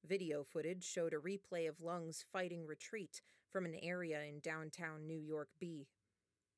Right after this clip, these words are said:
There was footage of the P R T base, Valkyrie standing off to the side, trying to look far less interested than she was as a young man tried on a white bodysuit. One window showed the various Endbringers,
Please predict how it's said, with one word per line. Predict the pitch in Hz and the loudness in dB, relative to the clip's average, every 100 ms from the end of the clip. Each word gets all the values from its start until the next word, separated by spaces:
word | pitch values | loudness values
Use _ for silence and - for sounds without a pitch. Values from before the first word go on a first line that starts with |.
| _ | _
There | 185 | 2
was | 180 - | 2 2
footage | 240 214 165 160 | 2 2 2 -2
of | 151 | -6
the | 165 | -6
P | - 180 | 0 2
R | 160 | 2
T | - 214 | -2 -4
base, | 196 151 139 - - - _ - | -4 -4 -6 -8 -8 -14 _ 0
Valkyrie | 180 165 - 165 160 180 | 2 2 -2 -4 -2 -2
standing | - 170 160 156 | -2 -2 -2 -4
off | 151 151 | -6 -6
to | - | -8
the | 151 | -4
side, | - 175 156 156 175 | -2 -2 -2 -2 -4
trying | 294 277 226 | -4 -2 -2
to | - | -2
look | 170 - | -2 -2
far | - 208 180 170 | -2 2 2 2
less | 170 151 | 0 -2
interested | - 185 175 156 170 151 | -2 -4 -2 -4 -4 -4
than | 151 | -4
she | 151 151 | -4 -6
was | 156 277 285 196 185 - - - | -6 -4 0 0 0 -6 -14 -10
as | - 233 | -4 -2
a | |
young | 226 196 196 190 | 2 2 2 2
man | 208 180 160 180 | 2 0 -2 -2
tried | 175 160 156 | 2 2 2
on | 151 151 | -2 -4
a | |
white | 151 147 - | -2 -4 -4
bodysuit. | 165 170 170 - 143 135 - - _ _ _ _ _ _ _ | -4 -4 -4 -6 -8 -10 -12 -18 _ _ _ _ _ _ _
One | 214 254 233 | -2 2 2
window | 175 165 165 185 | 2 2 2 2
showed | 220 196 190 | 2 2 2
the | 185 | 2
various | 190 208 208 208 - | 2 4 4 2 2
Endbringers, | 220 220 - 160 147 147 - | 0 0 0 -4 -2 -6 -8